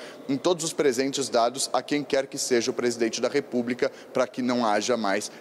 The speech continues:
crises como houve dessa vez com o caso de Jair Bolsonaro e as joias. Pra finalizar, a defesa de Jair Bolsonaro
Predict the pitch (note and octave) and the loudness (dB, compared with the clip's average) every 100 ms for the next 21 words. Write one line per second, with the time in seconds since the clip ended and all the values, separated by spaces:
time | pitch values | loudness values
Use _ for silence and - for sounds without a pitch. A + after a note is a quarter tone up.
0 | - - A#2+ A2 A#2 - A#2 B2 G#2 G#2 | -6 0 2 2 -2 0 0 4 2 2
1 | G#2 G#2 - G#2+ G#2 G2 - - - - | 0 0 2 0 2 0 -2 -10 -14 -6
2 | A2+ G#2+ F#2+ G2 - G#2 G2+ G#2 - A#2+ | -4 0 0 0 0 0 2 0 0 0
3 | A2 A2+ B2 B2 A2 F2+ D#2 - - - | 2 4 2 2 2 2 0 -6 -10 -14
4 | - B2+ B2+ C3 C3 B2+ A2+ F#2+ - - | 0 0 0 0 2 2 2 2 0 -6
5 | G2 G#2+ A#2+ C3 A#2 B2 A2+ G#2 A2 A2 | -2 -2 0 0 2 2 2 0 0 0
6 | G#2+ C3 | 0 0